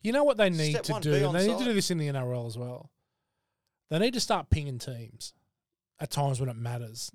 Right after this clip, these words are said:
Speaker 1: to stop it from happening.
Speaker 2: Yep.
Speaker 1: Because now it is, it is a legitimate free-for-all for the last five minutes.
Speaker 2: Mm-hmm. Yep.
Speaker 1: It's not for, it's not fair. You can't play a game for ninety-five percent of it in one, under one set of rules and then
Speaker 2: Mm-hmm.
Speaker 1: just throw the rule back out of the,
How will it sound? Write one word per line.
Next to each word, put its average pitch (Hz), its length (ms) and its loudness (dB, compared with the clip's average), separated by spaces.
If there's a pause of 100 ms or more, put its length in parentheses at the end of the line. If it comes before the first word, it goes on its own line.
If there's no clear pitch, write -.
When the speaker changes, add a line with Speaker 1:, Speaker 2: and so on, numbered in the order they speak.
(120)
Speaker 1:
to 139 120 -6
stop - 400 -4
it - 80 -14
from - 160 -12
happening. 127 440 -14
Speaker 2:
Yep. - 160 -10 (600)
Speaker 1:
Because 170 300 0
now 165 440 4
it 156 80 0
is, 170 280 2
it 170 100 -2
is 170 140 -2
a 160 80 0
legitimate 151 720 -4 (760)
free-for-all 139 640 0
for - 120 -8
the 127 60 -8
last 123 260 -8
five 120 180 -8
minutes. 123 380 -14
Speaker 2:
Mm-hmm. 101 180 -16 (920)
Yep. 160 80 -6
Speaker 1:
It's - 140 -6
not 202 220 2
for, 139 220 -8
it's - 140 -6
not 294 160 2
fair. 160 180 2
You 151 120 -2
can't 247 360 -2
play 175 400 4 (200)
a 156 80 -8
game 147 560 -4 (920)
for 165 100 -2
ninety-five 160 640 2
percent 151 300 -2
of 151 80 0
it 143 100 0
in 135 140 -2
one, - 140 -6
under 151 200 -2
one 143 180 0
set 147 200 0
of 135 80 -2
rules 139 320 0
and 139 100 -4
then 147 80 0
Speaker 2:
Mm-hmm. 139 60 -2
Speaker 1:
just 139 160 -2
throw 147 140 0
the 135 60 -2
rule 135 140 2
back 127 220 -4
out 131 100 -4
of 113 60 -8
the, 123 100 -8